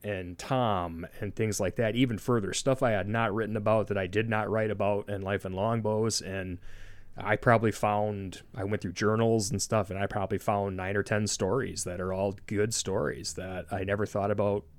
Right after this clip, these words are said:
putting down on paper. And, and that was kind of a discovery. Like, I was like, "Oh my, man, I got a book here." Like, all I gotta do is, is figure out how to, how to organize it. So, you know, there's been a lot of good.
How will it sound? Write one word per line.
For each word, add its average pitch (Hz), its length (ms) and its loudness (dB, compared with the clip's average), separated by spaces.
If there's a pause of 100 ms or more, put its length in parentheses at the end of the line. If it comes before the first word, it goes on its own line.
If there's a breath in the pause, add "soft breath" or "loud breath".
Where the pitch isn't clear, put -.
(140)
putting 104 260 -2
down 107 220 4
on 113 160 2
paper. 101 460 -4
And, 87 420 -10
and 101 160 -4
that 101 140 -2
was 107 100 -4
kind 113 200 2
of 110 100 2
a - 20 2
discovery. 104 540 0
Like, 90 160 -8
I 90 40 -10
was 95 140 -8
like, 92 100 -10
"Oh 113 100 -4
my, - 120 -8 (240)
man, 120 240 -4
I 117 80 -4
got 127 160 0
a 110 60 2
book 160 240 4
here." - 280 -2 (680 soft breath)
Like, 95 400 -4 (480)
all 110 140 2
I 113 60 2
gotta 110 200 2
do 104 300 0
is, 101 320 0
is 98 180 -2
figure 131 320 4
out 117 140 8
how 120 160 4
to, 104 180 4
how 117 100 4
to 113 60 4
organize 85 480 0
it. - 160 -14
So, 117 300 2 (880 loud breath)
you 143 140 0
know, 165 260 0 (200)
there's 165 180 6
been 214 160 12
a 202 40 10
lot 220 200 12
of 151 80 8
good. 226 240 10